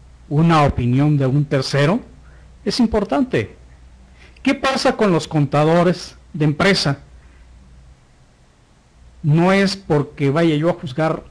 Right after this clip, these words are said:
bien o mal a los contadores, simplemente voy a dar lo, voy a dar a conocer lo que a mí me ha tocado vivir.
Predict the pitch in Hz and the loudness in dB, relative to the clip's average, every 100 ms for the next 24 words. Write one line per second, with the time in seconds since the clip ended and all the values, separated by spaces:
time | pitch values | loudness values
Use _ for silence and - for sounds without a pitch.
0 | - - - - - 135 156 165 139 143 | -20 -20 -20 -20 -10 -2 2 2 2 2
1 | 151 131 - 139 139 254 254 - 247 240 | 0 -2 -4 -6 -2 0 0 2 2 2
2 | 185 196 196 247 175 170 196 180 143 151 | 2 2 2 0 0 0 2 2 2 0
3 | 175 - - - 151 160 143 135 131 - | -2 -8 -20 -6 0 2 4 2 0 -4
4 | - 147 151 165 147 - 160 175 139 170 | -8 -2 0 2 0 -2 -4 -4 -6 -8
5 | - 117 110 139 131 - - 127 127 175 | -8 -8 -4 -2 -2 -6 -6 -4 -2 -2
6 | 311 - | -2 -2